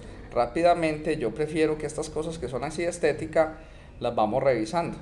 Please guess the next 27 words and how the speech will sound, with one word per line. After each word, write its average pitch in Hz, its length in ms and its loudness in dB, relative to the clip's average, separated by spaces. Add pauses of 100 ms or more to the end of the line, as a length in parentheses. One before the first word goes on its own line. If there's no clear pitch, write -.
Listo, 151 280 -6
entonces 131 280 -8
aquí - 140 -4
al 117 80 -4
decirle 165 380 0
editar, 160 680 4 (520)
bueno, 123 200 -4
incluso 113 360 -8
creo 151 280 0
que 151 120 -4
me, 120 200 -2
me 117 160 -8
puedo 117 180 2
ahorrar 135 240 2
todavía 123 240 -2
unos 139 220 -8
treinta 143 360 -6
pixelitos. 139 840 -6 (560)
Vamos 127 280 -4
a 139 40 -12
colocarle. 143 680 0 (640)
Eh, 147 400 6
el 170 180 2
tamaño 226 420 4
son 190 240 2
muy 220 160 2
importantes. 160 920 4